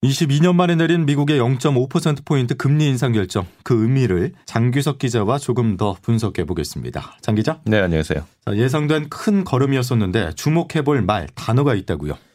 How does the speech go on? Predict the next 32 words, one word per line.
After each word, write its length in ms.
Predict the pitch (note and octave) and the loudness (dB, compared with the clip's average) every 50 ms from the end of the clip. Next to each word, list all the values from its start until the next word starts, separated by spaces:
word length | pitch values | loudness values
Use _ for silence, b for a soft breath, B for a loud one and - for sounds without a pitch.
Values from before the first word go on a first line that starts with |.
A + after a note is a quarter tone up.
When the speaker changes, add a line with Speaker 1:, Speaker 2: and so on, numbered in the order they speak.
| b b - - | b b -4 0
Speaker 2:
네, 260 | G2+ F#2+ F2 E2+ E2 - | 0 2 2 0 -2 -2
그렇습니다. 420 | - F2+ - - G2+ F#2 F2 D#2+ | -4 -6 -4 -2 -2 0 0 -2
그 120 | - - | -2 -2
앞서 240 | C#2+ D#2 - - C3+ | -4 -4 -2 -4 -4
권민철 420 | - A2+ G#2+ B2 C#3+ D3+ - F3+ B2+ | -2 0 0 0 0 0 0 0 0
워싱턴 480 | A2+ A2+ - D3 C#3+ - D#3 C#3+ B2+ | 0 0 -2 -4 -2 -2 -2 -2 -2
특파원도 400 | - - - C#3+ B2+ B2+ C3 A#2 | -6 -4 -2 -2 0 0 0 0
이 100 | G2+ A#2 | 0 0
부분 320 | C3+ D3 C3+ C3+ B2 G2+ F#2 | 0 0 0 0 0 -2 0
콕 240 | - C#3+ C3+ - | -2 -6 -6 -4
집어서 300 | - D#3 D3+ C#3+ - G2+ | -6 -4 -4 -2 -2 -2
얘기를 200 | F#2+ F#2+ F#2+ G2 | -2 -2 -2 -2
했는데요. 500 | A2+ A#2+ B2+ B2+ A#2+ F2+ D2 D2 F#2+ D3 b b b b | -4 -4 -4 -2 -2 0 0 0 -2 -4 b b b b
제롬 240 | - - D3 E3 D#3+ | -2 0 0 0 0
파월 320 | E3 E3 F3 F3 E3+ D3+ | 0 0 2 2 0 0
미 200 | A#2 A2+ C3 D3 | 0 0 0 2
연준 280 | D3+ D3 D3 C#3+ D3 C3+ | 2 0 0 0 0 0
의장의 320 | B2+ B2+ B2+ B2+ C3 B2 | 0 0 0 0 -2 -4
기자회견 440 | - A#2 B2+ B2 A#2 A2 A2 G#2 G2 | -6 -4 -2 0 0 0 0 0 -2
중에 220 | F#2+ F#2+ G2+ G#2+ | -2 -2 -2 -2
가장 320 | G2+ - G#2 F#2+ B2 A#2+ F#2+ | -2 -4 -4 -2 -2 0 -2
인상적이었던 720 | F2 F#2 - G#2 G2+ G2 F#2 E2+ E2 D#2+ - - D#2+ D2+ | -2 -2 -2 -2 -2 -2 -2 -2 -2 -2 -4 -2 -6 -4
발언은 380 | D2 C#2+ D2 D2 D#2+ G#2 A#2 A#2 b b b b b b | -2 -4 -2 -2 -2 -4 -4 -6 b b b b b b
칠십오 480 | - - F#3+ F3+ - F#3+ E3+ D#3 C3+ B2 | -4 -4 -4 -2 0 0 0 0 0 0
베이시스 420 | A#2 A2 G#2+ - B2 A2+ - - | 0 -2 -2 -2 -4 -6 -6 -4
포인트 240 | - G#2+ G2 G2+ G2 | -4 -4 -2 -2 -4
인상은 360 | D#2+ E2+ E2+ - G#2+ F#2+ D2+ | -4 -4 -2 -2 -4 -4 -2
없다, 420 | C2+ D2+ - - A2+ G2+ D#2 D#2 - | -4 -6 -4 -2 -4 -2 -2 -4 -6
딱 160 | - G2 - - | -8 -8 -4 -4
잘라 200 | A2+ G#2+ G#2 F2 | -2 -2 -2 -2
말한 240 | D2 D2 D2+ D2 | -2 -4 -4 -4
부분입니다. 560 | - E2+ D#2 D#2 D2 C2 B1 C2 A#1+ B1+ - | -4 -6 -6 -6 -6 -8 -8 -10 -10 -10 -10